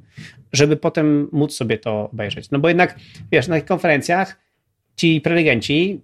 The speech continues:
jak są dobrze przygotowani, to te, te lekcje powodują, że masz skondensowaną wiedzę, którą możesz sz-, właściwie szybko zaaplikować w swo-, w swoim, jakby w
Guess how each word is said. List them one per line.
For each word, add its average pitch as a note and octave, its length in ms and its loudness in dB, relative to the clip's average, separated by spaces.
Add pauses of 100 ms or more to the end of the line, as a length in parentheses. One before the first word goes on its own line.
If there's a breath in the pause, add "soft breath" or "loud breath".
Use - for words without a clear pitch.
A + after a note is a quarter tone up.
(100)
jak - 80 -10
są D#3+ 100 0
dobrze D3+ 160 0
przygotowani, C#3+ 560 -2
to D#3+ 160 -2
te, D3+ 180 4
te D3 220 -2
lekcje C#3 280 0
powodują, D3 460 0
że C3+ 100 -2
masz D3 280 -2
skondensowaną D3+ 720 2
wiedzę, C3+ 500 2 (400)
którą D#3+ 260 0
możesz D3 400 -2 (140)
sz-, - 300 -4
właściwie F3+ 340 0
szybko G#3 260 -2
zaaplikować E3 600 0
w - 40 -14
swo-, - 280 -14
w - 100 -16
swoim, E3+ 480 0
jakby D3+ 300 0
w D3+ 60 -12